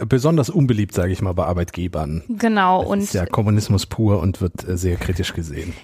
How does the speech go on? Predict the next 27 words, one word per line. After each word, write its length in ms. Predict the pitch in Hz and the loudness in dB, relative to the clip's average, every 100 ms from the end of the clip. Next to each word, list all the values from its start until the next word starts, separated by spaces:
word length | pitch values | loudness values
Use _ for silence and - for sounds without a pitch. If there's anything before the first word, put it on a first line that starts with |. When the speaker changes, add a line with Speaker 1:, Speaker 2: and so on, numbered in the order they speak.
| _ | _
Speaker 2:
Genau, 280 | 214 190 196 | -2 0 0
und 100 | 208 | 2
dementsprechend, 720 | 220 226 - 220 220 240 226 - | 2 2 0 0 2 2 0 2
ähm, 340 | 208 214 202 | 2 2 0
wurde 320 | 214 240 226 | 2 4 2
diese, 440 | 208 214 208 214 196 | 0 0 2 0 2
diese 260 | 220 214 | 0 0
Fristsetzung, 760 | 208 240 269 - 240 226 226 214 | 0 0 0 0 0 0 0 0
dieses 280 | 202 202 | -2 -4
sehr 260 | - 226 - | -2 -2 0
harsche 380 | 196 240 - 233 | 0 0 0 0
Umspringen 640 | 240 254 - 240 226 220 | 0 -2 -4 -2 0 0
damit 460 | 214 214 220 214 - | 0 2 0 -2 -8
und 180 | 190 | -6
auch 140 | 202 - | -6 -4
dieses 580 | 214 202 196 196 - - - - _ _ _ | -2 0 0 -2 -8 -12 -20 -20 _ _ _
Nahelegen 520 | 202 220 339 277 269 | 0 2 4 4 2
der 100 | 233 | 2
Kündigung, 480 | 226 233 202 190 233 - - | 2 0 2 2 4 2 0
<laughs> 140 | - | 0
wenn 160 | 233 226 | 0 2
man 160 | 196 | 0
keinen 260 | 208 190 190 | 0 -2 0
Bock 180 | 226 - | -2 0
hat, 200 | 208 - - - - - - | -2 -6 -20 -20 -20 -12 0
ähm, 320 | 202 196 196 | 2 2 0
auf 260 | 190 202 | -4 -4